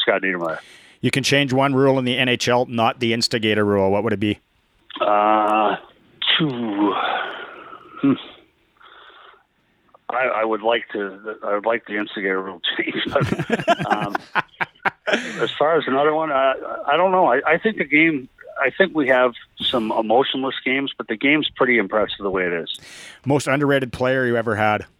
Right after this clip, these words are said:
Speaker 1: Uh, you guys will get better answers if you gave me these questions before I came on, for God's sake.
Speaker 2: <laughs>
Speaker 1: Uh,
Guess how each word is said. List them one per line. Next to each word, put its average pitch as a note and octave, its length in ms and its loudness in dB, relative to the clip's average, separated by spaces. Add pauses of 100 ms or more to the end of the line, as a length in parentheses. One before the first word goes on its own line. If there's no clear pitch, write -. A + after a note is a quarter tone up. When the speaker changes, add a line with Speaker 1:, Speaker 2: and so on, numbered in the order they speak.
(180)
Speaker 1:
Uh, C3+ 480 2 (1200)
you A#2 120 -8
guys C#3 200 2
will C#3 80 0
get A#2+ 200 0
better B2 240 2
answers B2 360 -4
if G2 80 -10
you G#2 100 -8
gave A#2 200 0
me A#2 80 2
these G#2+ 140 -2
questions A#2 480 0
before G#2+ 320 -2
I G#2 60 0
came G#2+ 200 -4
on, A2 200 2
for - 180 -2
God's - 280 0
sake. F3 220 0
Speaker 2:
<laughs> G3 100 -2 (1120)
Speaker 1:
Uh, G2+ 440 0